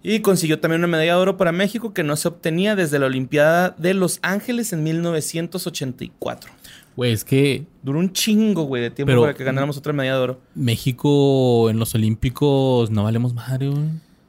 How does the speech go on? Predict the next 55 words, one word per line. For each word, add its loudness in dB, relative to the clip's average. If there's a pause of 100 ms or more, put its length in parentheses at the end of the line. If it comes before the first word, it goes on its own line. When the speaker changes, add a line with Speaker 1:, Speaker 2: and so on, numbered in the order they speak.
(140)
Speaker 2:
Y, 0
y 4
ya 4
Speaker 1:
Pues 4
porque 4
Speaker 2:
ahorita -
Speaker 1:
casi 4
no 6
hay 6
Speaker 2:
veremos. 6
Speaker 1:
deporte, -4 (240)
a-, 0
Speaker 2:
Sí, 4
Speaker 1:
apoyo, 2
Speaker 2:
ajá, -4
Speaker 1:
casi 2
no 2
hay 0
Speaker 2:
ahorita 2
Speaker 1:
deporte. 2
Speaker 2:
veremos 0
por -2
qué 0
es, -2
güey, -2
pero -2 (320)
sí -4
me 4
acuerdo 0
así 0
de -2
que -2 (680)
en 2
el 4
periódico 4
venía 2
así -2
el -2
ranking 0
de 0
medalla, 0
de -2
medallas, 0
güey, 2
Speaker 1:
Ajá. 0
Speaker 2:
y 2
Estados 0
Unidos 0
acá -2
de -4
que -6
trescientas -2
medallas, 0
güey, 0
<laughs> 4